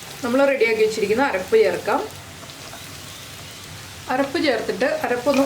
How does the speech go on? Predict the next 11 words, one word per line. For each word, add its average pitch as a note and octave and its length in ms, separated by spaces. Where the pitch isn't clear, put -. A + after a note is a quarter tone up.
കുക്കായി A#3+ 580
വരുന്നത് G#3 340
വരെ A3 180
നമ്മളൊന്ന് G#3 380
ഇളക്കി F#3+ 240
കൊടുക്കുക. G#3+ 320
ഞാനിപ്പോൾ B3 380
ഹൈ A3+ 120
ഫ്ലെയിമിലാണ് B3 520
വെച്ചിരിക്കുന്നത്. F#3+ 640
അരപ്പ് B3 260